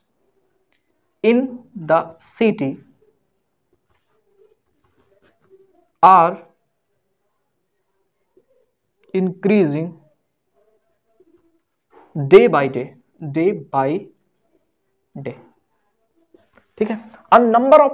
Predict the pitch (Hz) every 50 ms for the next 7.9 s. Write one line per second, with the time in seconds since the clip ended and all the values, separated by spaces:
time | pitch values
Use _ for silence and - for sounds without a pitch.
0 | - - - 254 247 - 277 233 185 - - - _ _ _ _ _ _ - 294
1 | 311 311 302 302 277 240 226 233 - 196 - - 131 117 - _ _ _ _ _
2 | _ _ _ _ _ _ _ _ _ _ - 185 190 214 247 - - - 208 202
3 | 202 185 202 - 185 240 233 214 277 240 170 135 147 139 127 120 120 117 113 127
4 | 135 _ _ _ _ _ _ _ _ _ _ _ _ - - - - - 220 170
5 | - - - 165 196 208 - 120 113 - _ _ _ _ _ _ - 170 185 185
6 | 190 233 262 302 285 294 294 294 302 269 - _ _ _ _ _ _ _ _ _
7 | _ _ _ _ - 226 247 233 220 220 226 233 247 285 277 269 269